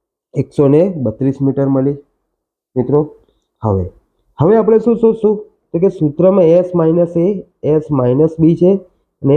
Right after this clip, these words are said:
એસ માઇનસ સી આવે છે, એને શોધી લઈએ. તો એસ માઇનસ એ, એસ કેટલો છે? એકસો બત્રીસ મીટર, બરોબર? એકસો ને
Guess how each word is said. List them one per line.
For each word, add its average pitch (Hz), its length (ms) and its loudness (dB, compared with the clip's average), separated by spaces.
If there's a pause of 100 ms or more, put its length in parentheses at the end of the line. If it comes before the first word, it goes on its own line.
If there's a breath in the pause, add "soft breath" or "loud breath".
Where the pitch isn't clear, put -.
એસ 170 120 -2
માઇનસ 143 440 2
સી 156 180 4
આવે 110 200 0
છે, - 100 -8 (100)
એને 170 160 4
શોધી 113 300 -2
લઈએ. 101 280 -6 (640)
તો - 40 -2 (180)
એસ 208 160 0
માઇનસ 190 400 2
એ, 127 100 0 (440)
એસ 185 180 2 (100)
કેટલો 202 260 2
છે? 196 180 2
એકસો 175 220 -2
બત્રીસ 165 420 0
મીટર, 175 340 0 (880)
બરોબર? 143 340 0 (800)
એકસો 135 300 0
ને 160 140 4